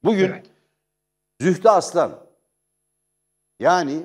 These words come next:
Speaker 1: Anayasa Mahkemesi Başkanı Züht-, e, Zühtü Aslan çok sert bir şekilde cevap verdi.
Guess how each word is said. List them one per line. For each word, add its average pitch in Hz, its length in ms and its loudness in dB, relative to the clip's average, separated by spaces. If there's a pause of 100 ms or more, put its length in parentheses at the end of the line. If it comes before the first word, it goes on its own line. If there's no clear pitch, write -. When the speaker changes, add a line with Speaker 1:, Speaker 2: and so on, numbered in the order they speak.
Speaker 1:
Anayasa 180 400 -2
Mahkemesi 139 500 -4
Başkanı 123 380 -4
Züht-, 117 1200 -4
e, 110 40 -6
Zühtü 139 320 -4
Aslan 185 340 -2
çok 233 320 0
sert 226 320 -2
bir 185 80 -10
şekilde 170 320 -6
cevap 175 340 0
verdi. 95 240 -6